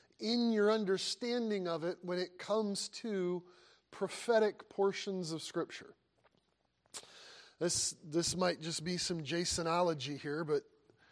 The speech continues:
in what I've seen, one problem with interpreting prophetic portions of Scripture, it, it's not so much that it's a person's interpretation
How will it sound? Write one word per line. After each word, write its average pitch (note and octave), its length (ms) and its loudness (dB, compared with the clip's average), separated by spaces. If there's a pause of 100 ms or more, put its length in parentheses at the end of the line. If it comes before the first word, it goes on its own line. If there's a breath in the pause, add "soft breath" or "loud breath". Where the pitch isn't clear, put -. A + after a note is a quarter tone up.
(640 soft breath)
in F3 220 0
what G3+ 200 10
I've G3 300 10
seen, F#3 640 0
one F3 240 0
problem F3+ 840 4 (720 soft breath)
with F3+ 220 4
interpreting G3+ 600 2
prophetic G3+ 680 2
portions F#3 540 -2
of D#3 100 -4
Scripture, E3+ 540 -2
it, F#3 320 0
it's F#3+ 260 -2
not A3+ 240 2
so G#3 220 2
much F#3+ 420 0
that F3+ 180 4
it's F3+ 240 2
a E3 120 0
person's F#3 720 -2 (480 loud breath)
interpretation G3 1300 2